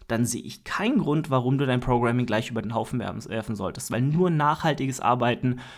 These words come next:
und auch mal bei etwas bleiben und gut darin werden, und da kommen wir zum, äh, nächsten Punkt, ist, ist, ist, äh, das, mit dem du dein Ziel auch dann erreichst. So, also Program Hopping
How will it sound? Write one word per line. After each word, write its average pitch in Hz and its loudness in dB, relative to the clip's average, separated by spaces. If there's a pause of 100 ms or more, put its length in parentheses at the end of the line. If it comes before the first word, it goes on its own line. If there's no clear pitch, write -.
(120)
und 123 0
auch 131 2
mal 120 0 (140)
bei 120 2
etwas - -2
bleiben 127 2
und 127 -2
gut 196 0
darin 113 2
werden, 101 2 (300)
und 120 -2
da 127 4
kommen 127 2
wir 123 0
zum, 117 -2
äh, 104 -4
nächsten 135 0
Punkt, 131 -6
ist, - -8
ist, - -10 (120)
ist, - -8
äh, - -10 (960)
das, - 2
mit 131 0
dem 127 4
du 123 2
dein 120 0
Ziel 120 -2
auch 104 -2
dann 117 -4
erreichst. - -4 (1160)
So, 156 10 (280)
also 131 2
Program 170 4
Hopping 185 6